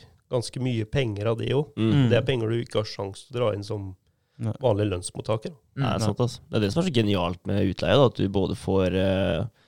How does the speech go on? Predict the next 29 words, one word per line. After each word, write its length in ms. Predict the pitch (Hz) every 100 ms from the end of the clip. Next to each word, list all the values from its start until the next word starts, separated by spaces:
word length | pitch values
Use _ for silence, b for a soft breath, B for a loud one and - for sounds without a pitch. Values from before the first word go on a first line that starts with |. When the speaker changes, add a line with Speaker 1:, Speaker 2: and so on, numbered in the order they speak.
| _ _ _
Speaker 2:
får, 320 | - 101 98 92
eh, 120 | 92
ja, 80 | 110
den 140 | 123 120
utleieinntekten, 1080 | 123 95 - 107 95 98 95 - 92 - 143
da, 60 | 139
samtidig 680 | 104 - - 101 95 98 98
som 240 | - 95
at 140 | 80 -
det 140 | 98 101
bygget 300 | 95 90 85 92
du 40 |
faktisk 320 | 95 90 98 98
eier, 320 | 90 90 92
stiger 460 | 95 - 95 95 101
i 60 |
verdi, 220 | 101 95 139
da. 80 | 143
Så 140 | _ -
det 80 | 107
er 80 |
Speaker 1:
Ja. 80 | 98
Speaker 2:
jo, 140 | 123 113
det 100 | 117
er 80 | -
to 200 | - 92 95 98
inntektskilder 640 | - - - - 92 92 98
der, 160 | 120
egentlig. 280 | 113 104 139